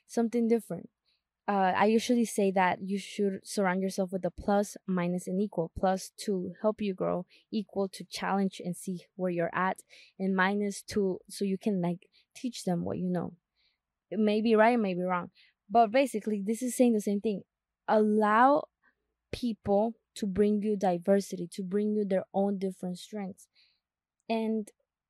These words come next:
I'm having kinda conflicts with this one because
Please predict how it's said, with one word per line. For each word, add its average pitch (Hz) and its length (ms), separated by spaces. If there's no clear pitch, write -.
I'm 269 160
having 370 400
kinda 349 300
conflicts 214 480
with 185 120
this 180 200
one 170 160
because 202 480